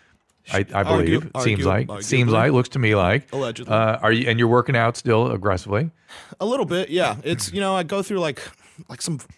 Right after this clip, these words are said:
Speaker 2: fucking back injuries come up. We go to,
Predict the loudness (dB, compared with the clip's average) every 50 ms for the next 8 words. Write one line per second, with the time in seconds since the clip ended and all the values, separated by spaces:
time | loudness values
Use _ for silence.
0 | _ _ -12 -10 -10 -8 -8 -8 -10 -10 -10 -8 -6 -6 -6 -4 -4 -6 -8 -6
1 | -6 -6 -4 -4 -6 -6 -8 -8 -6 -4 -4 -4 -4 -4 -6 -8 -12 -12 -10 -8
2 | -8 -8 -8 -8 -10 -12 -10 -8 -8 -8 -8 -8 -10 -12